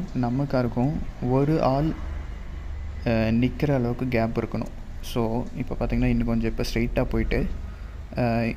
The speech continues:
இப்போ ரிவர்ஸில் வரணும். இப்போ பார்த்தீங்கன்னா, இங்கே, அஹ், நிக்கிற கார்ஸுக்கும் நம்ம காருக்கும்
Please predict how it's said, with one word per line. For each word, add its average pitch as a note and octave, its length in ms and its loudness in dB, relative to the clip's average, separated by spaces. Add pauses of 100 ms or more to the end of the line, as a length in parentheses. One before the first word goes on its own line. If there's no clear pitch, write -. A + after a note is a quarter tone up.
இப்போ B2+ 300 2
ரிவர்ஸில் A#2+ 440 2
வரணும். - 280 -2 (200)
இப்போ B2+ 180 -2
பார்த்தீங்கன்னா, B2 520 2 (400)
இங்கே, C#3 520 2 (260)
அஹ், C3+ 220 -6 (140)
நிக்கிற B2+ 460 0 (400)
கார்ஸுக்கும் A#2+ 720 0
நம்ம A#2+ 360 0
காருக்கும் A#2 580 0